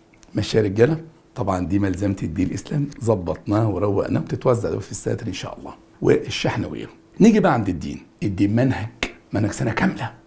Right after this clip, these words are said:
عملنا العام الماضي حصة بفضل الله عز وجل لقد قبل عند الناس. يمكن المشاهدة بتاعتك عالية جدًا جدًا، بس بعض ولادنا اللي دايمًا يصرخوا ويصيحوا شافوا الرقم خمس ساعات، الطلب طبعًا الطلب قال: "مش مسجل دين".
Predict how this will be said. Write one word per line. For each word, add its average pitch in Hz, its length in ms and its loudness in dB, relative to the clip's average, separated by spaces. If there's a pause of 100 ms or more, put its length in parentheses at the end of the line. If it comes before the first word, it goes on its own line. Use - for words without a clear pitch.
(160)
عملنا 127 340 4
العام 98 220 -6
الماضي 104 340 -2 (200)
حصة 160 340 -2
بفضل 143 420 0
الله 104 300 -2
عز 107 280 -2
وجل 95 240 0
لقد 90 280 -6
قبل 113 260 -2
عند 67 200 -10
الناس. - 420 -12
يمكن 139 320 4
المشاهدة 98 360 0
بتاعتك - 360 -6
عالية 113 140 0
جدًا 110 260 2
جدًا، 85 300 -2 (220)
بس - 260 -4
بعض 127 260 2
ولادنا 104 280 0
اللي 92 120 -6
دايمًا 98 400 0 (120)
يصرخوا - 520 -2 (280)
ويصيحوا 190 600 0 (680)
شافوا - 360 0
الرقم 135 260 0
خمس 147 460 0
ساعات، 110 360 0
الطلب 143 320 -2
طبعًا 120 380 -4
الطلب - 240 -8
قال: 160 220 4
"مش - 180 2
مسجل 135 380 0
دين". 98 240 -4